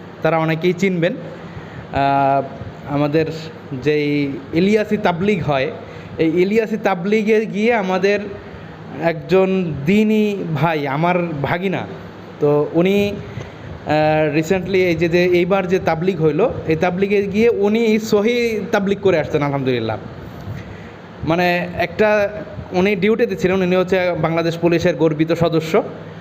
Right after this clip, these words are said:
তো উনি ডিউটিতে গিয়েছিলেন ওখানে।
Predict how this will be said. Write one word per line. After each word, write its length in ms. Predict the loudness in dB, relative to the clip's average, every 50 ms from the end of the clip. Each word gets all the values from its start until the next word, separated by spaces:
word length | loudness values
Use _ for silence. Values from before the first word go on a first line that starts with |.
| -16 -16 -18 -18 -18 -18 -18 -18 -16 -10 -4 0
তো 300 | 2 4 4 4 2 2 2
উনি 260 | 2 2 4 2 2
ডিউটিতে 400 | 2 2 2 2 2 2 0 0
গিয়েছিলেন 500 | 2 2 2 2 2 2 2 2 2 2
ওখানে। 360 | 0 0 2 0 0 0 -2